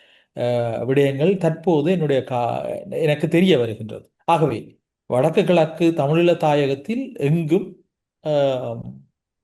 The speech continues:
செம்மணிகள் பு-, நிறையவே இருக்கின்றன. அவ்வாறு இருக்கின்ற சந்தர்ப்பத்தில் கடந்த பதினைந்து வருடங்களாக, அதாவது இரண்டாயிரத்தி ஒன்பதற்கு பின் எங்களால் ஏன் முன்னேற முடியவில்லை என்ற மிகப்பெரிய கேள்விக்கு,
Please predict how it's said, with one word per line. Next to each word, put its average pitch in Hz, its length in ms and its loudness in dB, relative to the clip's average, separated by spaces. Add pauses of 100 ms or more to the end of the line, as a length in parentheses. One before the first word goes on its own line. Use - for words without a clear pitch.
(280)
செம்மணிகள் 156 560 2
பு-, 170 200 -10 (480)
நிறையவே 147 460 4
இருக்கின்றன. 110 640 -6 (680)
அவ்வாறு 208 360 4
இருக்கின்ற 262 440 2
சந்தர்ப்பத்தில் 156 920 -2 (140)
கடந்த 240 380 0
பதினைந்து 233 560 0
வருடங்களாக, 120 800 -4 (100)
அதாவது 131 380 0
இரண்டாயிரத்தி 143 540 -2
ஒன்பதற்கு 147 720 -2
பின் - 480 -4 (120)
எங்களால் 190 500 2
ஏன் 220 520 0 (560)
முன்னேற 196 400 4
முடியவில்லை 127 800 0
என்ற 135 360 -2
மிகப்பெரிய 160 600 0
கேள்விக்கு, 113 720 -4